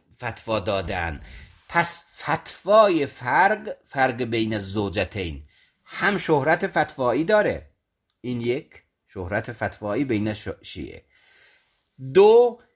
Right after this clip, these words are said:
با روایت ضعیفه، با روایت ضعیفه که با شهرت فتوایی می‌شه مثلاً سندشو جبران کرد،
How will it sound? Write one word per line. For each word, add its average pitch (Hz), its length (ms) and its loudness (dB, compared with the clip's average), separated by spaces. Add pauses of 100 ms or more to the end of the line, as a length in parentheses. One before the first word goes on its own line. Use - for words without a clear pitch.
(600)
با 220 200 6
روایت 175 800 4 (1500)
ضعیفه، 143 960 0 (400)
با 131 140 2
روایت 127 580 0
ضعیفه 117 760 -4 (800)
که - 120 -14
با 113 260 0
شهرت 117 520 -4
فتوایی 110 640 -4
می‌شه 120 320 -4
مثلاً 104 540 -2 (240)
سندشو 110 600 -2
جبران 101 520 -4
کرد، 92 440 -2